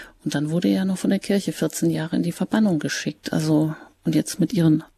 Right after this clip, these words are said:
eigenen Worten, aus welchen Quellen schöpft er, dass ihn eben diese Härten des Lebens und auch diese vielen Niederlagen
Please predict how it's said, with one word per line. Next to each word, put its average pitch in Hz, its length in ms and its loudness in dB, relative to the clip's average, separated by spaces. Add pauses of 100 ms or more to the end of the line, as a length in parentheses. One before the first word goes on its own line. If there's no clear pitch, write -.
(120)
eigenen 170 540 0
Worten, 202 480 -2 (520)
aus 190 120 -6
welchen 202 280 2
Quellen 294 440 2
schöpft - 400 -8
er, 175 220 0
dass - 220 -6
ihn 180 100 4
eben 175 240 0
diese 226 380 2
Härten 208 260 0
des 196 180 -2
Lebens 208 380 4
und 196 80 -2
auch 175 120 -4
diese 180 260 -4
vielen 233 480 2
Niederlagen 170 840 -2